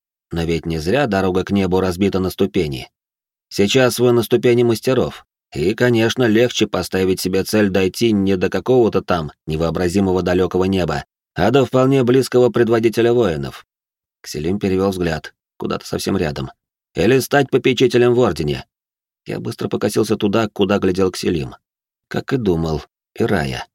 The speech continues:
Сидит, скрестив руки и прижимая к себе меч. До сих пор удивляюсь, разве это удобно? «И это все верно, так и нужно. Я не собираюсь никого в этом упрекать, но».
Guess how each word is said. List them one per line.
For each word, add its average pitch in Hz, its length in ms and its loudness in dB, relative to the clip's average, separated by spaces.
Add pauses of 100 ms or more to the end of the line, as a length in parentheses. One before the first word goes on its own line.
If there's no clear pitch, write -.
(400)
Сидит, 95 500 0
скрестив 87 480 -2
руки 107 260 0
и 80 60 0
прижимая 87 520 0
к - 60 -12
себе 82 200 -2
меч. 73 360 -6 (460)
До - 140 -8
сих - 180 -8
пор - 160 -2
удивляюсь, 78 560 -2
разве 87 420 -2
это 80 240 -4
удобно? 80 460 -2 (680)
«И - 40 -2
это 151 480 4
все 151 220 4
верно, 127 500 4 (280)
так 107 240 0
и 123 80 6
нужно. 98 520 0 (480)
Я 143 200 0
не 135 120 2
собираюсь 139 580 2
никого 110 480 2
в 98 60 2
этом 107 260 2
упрекать, 95 520 0
но». 101 480 0